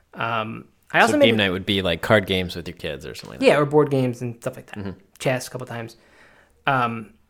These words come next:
Speaker 1: I also made it so, like, I had Spanish Netflix seasons as one of my things. Like, if I finish a season, then I got a point. Again, it takes hour, six hours of time to do that, uh, and often more 'cause I rewind it and, you know, learn stuff. Um, but I realized I should have made that episodes, and then I would have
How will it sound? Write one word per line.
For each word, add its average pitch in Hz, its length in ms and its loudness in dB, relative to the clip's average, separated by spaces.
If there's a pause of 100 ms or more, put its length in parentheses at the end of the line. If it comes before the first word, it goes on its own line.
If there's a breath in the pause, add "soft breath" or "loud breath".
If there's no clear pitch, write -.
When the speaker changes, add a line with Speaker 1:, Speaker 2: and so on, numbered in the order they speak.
(180)
Speaker 1:
I 180 60 6
also 240 160 2
made 285 140 8
it 247 120 4
so, 220 60 2
like, 208 140 8
I 202 120 4
had 220 300 2
Spanish 190 380 2
Netflix 156 400 -2
seasons 202 400 -2
as 190 100 0
one 190 140 2
of 196 60 2
my 190 100 2
things. 185 140 -2
Like, 147 80 -2
if 147 60 0
I 139 100 4
finish 165 320 0
a 160 80 -2
season, 160 480 -2
then 156 100 2
I 156 140 2
got 160 180 2
a 156 60 0
point. 165 320 -2
Again, 165 220 4
it - 160 -8
takes 202 320 2 (580)
hour, 196 260 6
six - 240 -2
hours 156 220 4
of 135 60 -4
time 131 280 0
to 131 80 -14
do 127 160 -6
that, 104 280 -10 (440 soft breath)
uh, 131 140 0
and 170 100 2
often 170 200 4
more 143 180 4
'cause 117 120 -4
I 131 80 4
rewind 120 420 -4
it 113 100 -6
and, 110 240 -12
you 131 100 -12
know, 104 160 -16 (140)
learn 131 200 -4
stuff. 120 260 -8 (540 soft breath)
Um, 123 420 -2
but 175 100 6
I - 20 8
realized 202 220 6
I 185 40 -4
should 214 140 0
have 196 60 4
made 180 100 6
that 147 140 2
episodes, 127 420 -4
and 127 80 -4
then 127 60 -2
I 127 60 -2
would 127 100 -4
have 123 60 -6